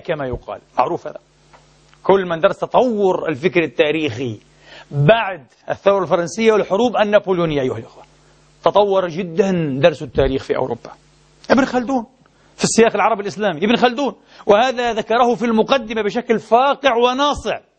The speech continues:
لماذا؟ الرجل أصبح فيلسوفا للتاريخ، هو أول فيلسوف تقريبا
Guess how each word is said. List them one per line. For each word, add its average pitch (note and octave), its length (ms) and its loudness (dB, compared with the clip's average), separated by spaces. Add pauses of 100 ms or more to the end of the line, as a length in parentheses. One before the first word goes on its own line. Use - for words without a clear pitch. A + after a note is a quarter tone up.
(920)
لماذا؟ B3+ 520 4
الرجل A3 320 -2
أصبح G#3 240 -2
فيلسوفا A3+ 640 2
للتاريخ، G3 440 -4 (220)
هو A#3+ 140 4
أول B3+ 420 2
فيلسوف A3 440 -2
تقريبا F3+ 560 -2